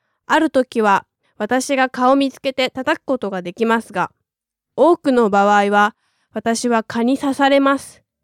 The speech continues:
今まで刺された場所の中で、一番かゆい思いをした場所は、足の小指とまぶたです。小指を刺された時は、歩くたびにかゆかったし、まぶたを刺された時は、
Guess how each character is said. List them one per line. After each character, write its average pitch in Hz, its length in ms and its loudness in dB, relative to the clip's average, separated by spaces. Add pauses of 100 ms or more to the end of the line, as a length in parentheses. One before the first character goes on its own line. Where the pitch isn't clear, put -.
(640)
今 262 260 0
ま 370 140 4
で 359 140 -2
刺 277 120 -4
さ 311 140 -2
れ 294 140 2
た 233 120 -2
場 214 140 -4
所 226 140 -4
の 220 160 0
中 208 280 -4
で、 170 200 -8 (340)
一 233 260 -8
番 349 220 2
か 359 160 2
ゆ 381 120 4
い 359 100 6
思 262 240 2
い 262 40 4
を 240 120 0
し - 80 -10
た 233 120 -6
場 214 140 -4
所 220 140 -4
は、 208 240 0 (480)
足 220 320 -4
の 320 160 2
小 269 180 0
指 277 300 0
と 262 260 0
ま 214 220 0
ぶ 311 120 -2
た 214 200 -4
で 185 140 -6
す。 - 260 -20 (840)
小 226 180 -2
指 311 260 2
を 339 80 2
刺 320 140 -4
さ 349 160 0
れ 339 80 2
た 262 120 -2
時 220 280 -6
は、 185 160 -4 (520)
歩 262 300 0
く - 120 -12
た 285 200 0
び 262 140 0
に 247 120 0
か 240 200 -2
ゆ 233 100 -2
か 233 140 0
っ 226 100 -8
た 208 160 -4
し、 202 320 -4 (540)
ま 240 160 -4
ぶ 254 120 -4
た 226 200 2
を 214 80 -2
刺 220 100 -8
さ 254 160 -2
れ 233 100 0
た 208 120 -6
時 208 280 -8
は、 185 180 -2